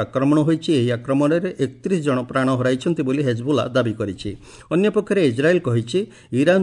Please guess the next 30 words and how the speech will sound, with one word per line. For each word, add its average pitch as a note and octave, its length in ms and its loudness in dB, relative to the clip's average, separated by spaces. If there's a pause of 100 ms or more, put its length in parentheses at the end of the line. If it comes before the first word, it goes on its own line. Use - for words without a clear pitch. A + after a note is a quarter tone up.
(140)
ଯୁଦ୍ଧ A#2 200 -4 (120)
ଜାରି A#2+ 200 2 (120)
ରହିବା C3 320 2
ପର୍ଯ୍ୟନ୍ତ B2+ 460 0 (420)
ଗାଜା C3+ 320 2
କ୍ରସିଂ C#3 320 0 (160)
ବନ୍ଦ D3+ 240 2
ରହିବ। E3 160 2 (400)
ଦେଶବ୍ୟାପୀ C#3+ 560 0
ଲାଗୁ B2 300 2
ହୋଇଥିବା C#3+ 340 2
କଟକଣା D3 480 -2
ବୁଧବାର A#2+ 360 0 (100)
ରାତି B2 260 0
ପର୍ଯ୍ୟନ୍ତ C3+ 420 0 (380)
ଅପରିବର୍ତ୍ତିତ B2+ 720 0
ରହିବ। A2 260 -4 (540)
ବରିଷ୍ଠ D3 500 2
ବିଜେପି C#3+ 400 0
ନେତା B2+ 220 2 (100)
ତଥା D#3+ 240 0
କେନ୍ଦ୍ରମନ୍ତ୍ରୀ C3 500 2
ଅମିତ E3 320 2
ଶାହା D3 220 2
ଆଜି C#3+ 240 2
ଦକ୍ଷିଣ C3 400 0
ଚବିଶ D3+ 360 2 (120)
ପ୍ରଗଣାର C3+ 360 0 (480)
ରାଇଦିଘିରୁ D#3+ 600 2
ଭାରତୀୟ C#3 400 0